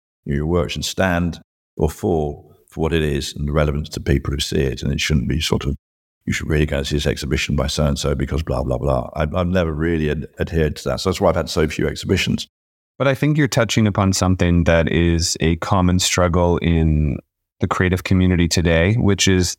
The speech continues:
Speaker 2: this sort of sense that one has to be a star in order to be a relevant creative, and their work is no longer enough to go out and be put into the world and speak for itself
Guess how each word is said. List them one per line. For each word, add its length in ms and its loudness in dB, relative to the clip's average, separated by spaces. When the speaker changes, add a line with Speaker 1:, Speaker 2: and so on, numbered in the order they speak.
Speaker 2:
this 180 2
sort 400 2
of 160 2
sense 460 0
that 180 0
one 200 2
has 280 0
to 80 0
be 440 4
a 80 4
star 640 2
in 160 2
order 320 2
to 160 2
be 420 4
a 80 2
relevant 520 4
creative, 500 2
and 180 2
their 120 4
work 400 0
is 160 0
no 180 4
longer 340 2
enough 360 2
to 100 -6
go 240 2
out 160 2
and 100 2
be 80 2
put 220 0
into 240 2
the 120 2
world 280 2
and 100 2
speak 280 0
for 100 0
itself 460 0